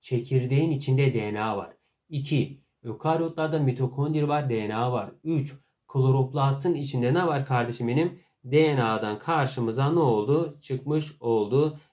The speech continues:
Ve bu şekilde bakın hemen gösteriyorum size. Evet karşımıza geldi. O zaman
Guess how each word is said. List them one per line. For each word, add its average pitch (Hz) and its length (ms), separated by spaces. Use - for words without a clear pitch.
Ve 139 120
bu 170 100
şekilde 113 500
bakın 143 380
hemen 127 340
gösteriyorum 120 540
size. 151 340
Evet 139 440
karşımıza 123 580
geldi. 101 360
O 208 120
zaman 190 380